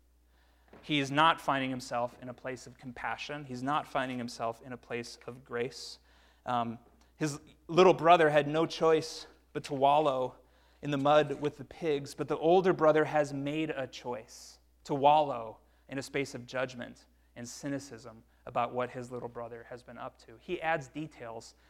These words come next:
to what he assumes his little brother must have been up to. He doesn't know. He was not in the far-off country.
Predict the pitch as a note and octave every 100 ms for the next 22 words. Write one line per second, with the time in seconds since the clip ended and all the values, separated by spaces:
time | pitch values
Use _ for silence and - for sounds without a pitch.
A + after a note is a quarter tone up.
0 | _ - D3 D3 D#3+ D#3 - F#3 F3+ D#3+
1 | D3 C3 C3+ B2 B2 A#2 A#2+ - B2 A2+
2 | G#2 - A2 _ _ - D4 D#3 B2 A#2+
3 | - F3+ F#3 E3 D#3 C3 C3 A#2+ C3+ B2
4 | A2+ - A2 - B2